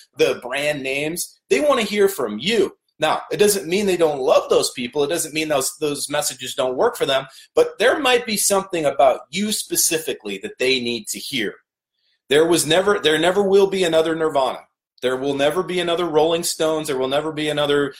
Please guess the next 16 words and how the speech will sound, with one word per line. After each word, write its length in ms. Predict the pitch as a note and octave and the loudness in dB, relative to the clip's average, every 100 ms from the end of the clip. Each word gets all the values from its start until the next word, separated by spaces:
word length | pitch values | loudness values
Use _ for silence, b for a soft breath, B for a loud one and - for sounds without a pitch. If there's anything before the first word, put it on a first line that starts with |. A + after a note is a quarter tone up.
| - | -12
Jay-Z. 840 | A#2 B2+ C3+ D3 A#2+ C3+ B2 B2+ D3 _ _ _ _ _ _ _ | -6 -2 -2 0 -2 -2 -4 -6 -12 _ _ _ _ _ _ _
There's 180 | C#3 C#3+ | -2 -2
only 320 | E3+ F3+ F3+ | 0 0 2
one 300 | E3 D#3 D#3 | 0 0 0
Foo 240 | D3+ D#3 C#3+ | -2 -4 -2
Fighters, 460 | A#2 G2+ F2 - - | 0 -2 -2 -8 -8
and 100 | A#2 | -8
there's 140 | A2+ | -6
only 180 | D3 C#3+ | -4 -2
one 300 | C#3+ C3 G#2 | -2 -4 -6
you. 340 | G#2 C#3+ A2 - _ _ _ _ _ | -8 -6 -6 -8 _ _ _ _ _
Right 440 | G2+ B2 E3 G3 F#3 | -2 2 2 2 -2
now, 280 | F3+ D#3+ | 2 2
more 320 | C#3+ C#3 D3+ D3+ | 2 2 4 2
than 160 | D#3 - | 0 -2
ever, 380 | C#3 B2+ A2+ G#2 | 0 0 -2 -6